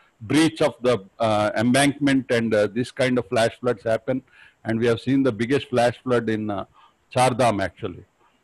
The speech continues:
And, uh, uh, fluvial, uh, riverine floods, that means if you construct the houses in the river, uh, buffer zones, this is what will happen. And single event floods,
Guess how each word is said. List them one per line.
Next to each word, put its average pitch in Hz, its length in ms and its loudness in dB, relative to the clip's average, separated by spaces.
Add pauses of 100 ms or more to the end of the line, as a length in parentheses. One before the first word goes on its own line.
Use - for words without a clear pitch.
(120)
And, 120 300 2
uh, 110 480 2
uh, 117 220 0 (120)
fluvial, 143 540 2
uh, 117 360 2
riverine 127 440 0
floods, 139 480 0 (340)
that 123 200 -2
means 143 220 2
if 131 180 -2
you 127 100 2
construct 135 540 -2
the 135 100 2
houses 139 460 0
in 123 140 0
the 123 100 2
river, 123 400 0 (420)
uh, 117 560 2 (140)
buffer 131 440 0
zones, 127 340 0 (340)
this 123 180 -2
is 117 140 -2
what 123 200 2
will 117 180 0
happen. 123 420 0 (340)
And 117 180 -2
single 147 360 2
event 143 340 0
floods, 135 480 0